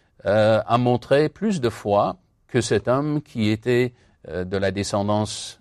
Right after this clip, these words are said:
de, euh, Aaron, qui était, euh, pr-, prêtre dans le système, euh, que Dieu avait établi. Il aurait dû avoir une, une foi plus forte.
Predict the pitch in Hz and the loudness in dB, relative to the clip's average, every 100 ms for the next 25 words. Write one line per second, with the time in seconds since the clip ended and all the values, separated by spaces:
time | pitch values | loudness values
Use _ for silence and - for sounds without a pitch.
0 | _ 92 92 98 98 - - - 90 87 | _ -16 -2 0 0 -2 -18 -6 -2 0
1 | - 107 98 90 90 78 - _ 95 92 | 4 6 6 4 0 -4 -12 _ -2 0
2 | 92 104 101 _ _ - _ - - 95 | 2 0 -2 _ _ -20 _ -14 -10 -10
3 | - - - - 147 - - _ - 98 | -14 -20 -14 0 2 0 -12 _ -8 -4
4 | 95 101 95 - 104 - 107 101 95 - | 0 2 0 -2 -4 0 2 2 -2 -12
5 | - - 92 90 87 90 90 90 - - | -20 -2 0 2 4 2 2 -2 -6 -16
6 | _ _ - - 107 - 123 104 104 92 | _ _ -20 -16 -16 -2 -2 4 6 6
7 | 95 107 95 101 90 87 78 _ - 117 | 4 2 2 2 0 -6 -8 _ -2 2
8 | 110 98 98 151 107 92 90 90 - - | 4 2 0 2 4 4 2 -2 -10 -10
9 | 98 - 95 - 107 - 95 - - | -10 -2 -2 -2 -6 -2 -4 -4 -12